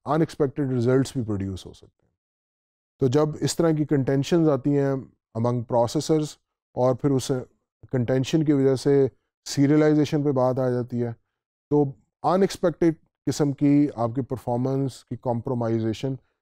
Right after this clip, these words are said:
जो है वो आपको नज़र आएगी। अनएक्सपेक्टेड लेवल तक आपके, अ, जो ऑपरेशंस हैं उनकी परफॉर्मेंस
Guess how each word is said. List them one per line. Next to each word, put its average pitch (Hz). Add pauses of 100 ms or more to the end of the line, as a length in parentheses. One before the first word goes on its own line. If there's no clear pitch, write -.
(160)
जो 127
है 123
वो 120
आपको 113
नज़र 101
आएगी। 92
अनएक्सपेक्टेड 131
लेवल 117
तक 113
आपके, 110
अ, 110
जो 104
ऑपरेशंस 117
हैं 123
उनकी 110
परफॉर्मेंस 107